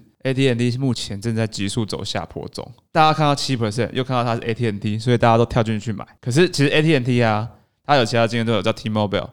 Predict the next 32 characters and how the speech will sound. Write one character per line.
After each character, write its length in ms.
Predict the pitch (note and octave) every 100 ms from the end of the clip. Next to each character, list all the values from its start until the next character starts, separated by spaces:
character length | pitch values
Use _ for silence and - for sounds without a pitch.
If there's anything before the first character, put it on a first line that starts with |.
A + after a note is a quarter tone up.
| _
它 120 | D3
A 140 | - E3+
T 100 | G3
and 40 | D3+
T 120 | D#3
它 160 | D3+
的 160 | C#3+ B2+
一 80 | C3
些 120 | C#3
长 220 | B2+ G#2+
期 180 | G#2+ G#2+
的 120 | G#2
策 180 | - B2
略 120 | A2+
发 200 | G2+ G2+
展 240 | G2+ F2+ - - _
完 220 | B2 A#2
全 240 | B2 A#2+ G#2
没 200 | G#2 A2+
有 120 | G#2
任 180 | A2+ G2+
何 180 | F#2 E2
的 180 | F2
就 120 | D#2 G2
是 320 | G#2+ G2+ -
往 200 | A2+ F#2
上 220 | A2 A#2+ A2+
涨 180 | F2
的 120 | F2 D#2+
催 200 | - G#2
化 200 | G2+ -
剂， 260 | - -